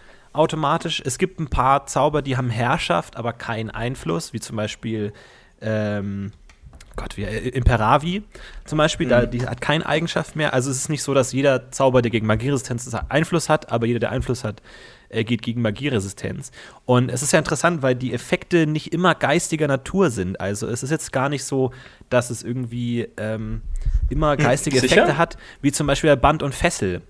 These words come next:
Speaker 1: Ähm, Band und Fessel erlaubt es dir, erlaubt, erlaubt dem Opfer ja nicht, einen gewissen Kreis zu verlassen. Ähm, es ist auch nicht klar definiert, ob das jetzt ein geistiger Einfluss ist oder was da genau wirkt. Ich meine, letzten Endes ist es dann das schon,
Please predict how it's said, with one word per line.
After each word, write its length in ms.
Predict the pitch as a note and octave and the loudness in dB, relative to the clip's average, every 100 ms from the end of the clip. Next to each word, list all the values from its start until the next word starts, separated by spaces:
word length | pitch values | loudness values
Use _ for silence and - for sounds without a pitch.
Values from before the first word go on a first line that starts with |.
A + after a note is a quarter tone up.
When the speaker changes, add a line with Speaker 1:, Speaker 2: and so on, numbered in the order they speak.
| - - - _ | -20 -20 -20 _
Speaker 1:
Ähm, 360 | A2+ A2 A#2 B2 - | -6 -4 -6 -10 -6
Band 180 | B2+ C#3+ | -4 -2
und 100 | C#3 | -4
Fessel 300 | - E3+ F3+ | -2 0 0
erlaubt 360 | B2+ B2+ D3+ - | 4 6 4 2
es 120 | - | -8
dir, 200 | C#3 A#2+ - - B2 | -4 -6 -6 -10 -6
erlaubt, 220 | A#2 C3 - | 0 0 0
erlaubt 220 | A2 B2 | 0 0
dem 120 | C#3 | -2
Opfer 220 | C3+ - C#3+ | -2 0 0
ja 80 | |
nicht, 140 | C#3 B2 | 0 -4
einen 80 | A#2 | -4
gewissen 360 | A#2+ A#2+ A#2+ | -4 -6 -8
Kreis 560 | - A2+ C3+ D3 - - - | -6 -4 -2 -4 -10 -14 -16
zu 180 | - A#2+ | -12 -6
verlassen. 640 | A#2+ A2 G#2 - B2 D#3 - - - - - | -4 -2 -2 -4 -6 -8 -10 -18 -20 -20 -8
Ähm, 320 | A#2 B2 C3 - | -2 0 -2 -4
es 160 | C3 C3+ | -4 -2
ist 100 | - | -2
auch 120 | D#3 | -2
nicht 160 | D#3+ - | -2 0
klar 220 | D3 D#3 | 2 2
definiert, 420 | D3+ D3+ D3 D#3 | 0 -2 -2 -2
ob 140 | B2 | -2
das 160 | C#3+ - | -2 -2
jetzt 160 | B2 - | -4 -8
ein 100 | A2+ | -6
geistiger 640 | G2+ B2+ - E3+ D#3+ A2+ | -4 -4 -4 -4 -2 -2
Einfluss 480 | D3+ E3 F3 E3 - | -2 -2 -2 -2 -4
ist 240 | F3+ - | -6 -4
oder 240 | - A2 | -2 0
was 160 | A#2+ B2 | -2 -2
da 80 | A#2+ | -4
genau 260 | A#2 A2+ | -2 -4
wirkt. 160 | A2+ D3+ | -2 -6
Ich 100 | A#2+ | -2
meine, 160 | C#3+ B2 | 0 2
letzten 300 | D3+ - - | 0 -2 -4
Endes 300 | C#3 D3+ - | -2 -2 -2
ist 140 | C#3+ | 2
es 140 | F#3 - | 2 4
dann 220 | A2 G2 | 0 0
das 300 | F#2 - - | -4 -6 -8
schon, 380 | - F#2+ D3+ | -4 -2 -4